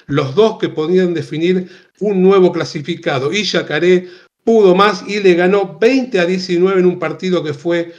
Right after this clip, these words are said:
muy luchado desde los forwards. Arrancó mejor la franquicia de Paraguay, eh, pero los chilenos no tardaron en, en po-, emparejar la cosa.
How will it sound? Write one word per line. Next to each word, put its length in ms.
muy 1000
luchado 580
desde 240
los 160
forwards. 500
Arrancó 440
mejor 360
la 100
franquicia 460
de 80
Paraguay, 680
eh, 760
pero 180
los 140
chilenos 440
no 140
tardaron 480
en, 320
en 180
po-, 220
emparejar 420
la 140
cosa. 580